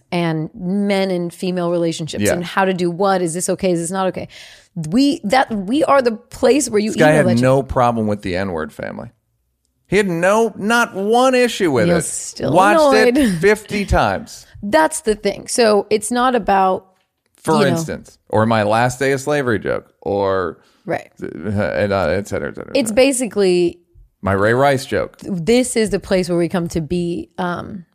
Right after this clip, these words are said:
Speaker 1: imperfect, just like everyone else is.
Speaker 2: Right.
Speaker 1: So, and I get it. Hey, you know what? Guess what? This guy is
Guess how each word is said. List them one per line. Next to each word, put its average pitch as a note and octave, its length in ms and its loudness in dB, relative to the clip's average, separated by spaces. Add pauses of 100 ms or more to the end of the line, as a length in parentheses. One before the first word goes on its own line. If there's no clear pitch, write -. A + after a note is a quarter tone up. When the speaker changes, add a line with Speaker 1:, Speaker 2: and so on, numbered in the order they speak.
(140)
Speaker 1:
imperfect, G#3+ 720 0
just B3+ 220 0
like A3 140 0
everyone F3+ 340 0
else - 180 -10
is. A3 60 -6
Speaker 2:
Right. - 300 -2
Speaker 1:
So, F#3 540 4 (480)
and A#3 120 2
I C#4 80 4
get E4 160 4
it. G#3 120 0
Hey, C#4 160 0
you G3 260 -2
know A3 100 2
what? B3 360 0
Guess G3 240 -2
what? F#3 180 -2
This F#3 140 -8
guy G3 160 0
is F#3 120 0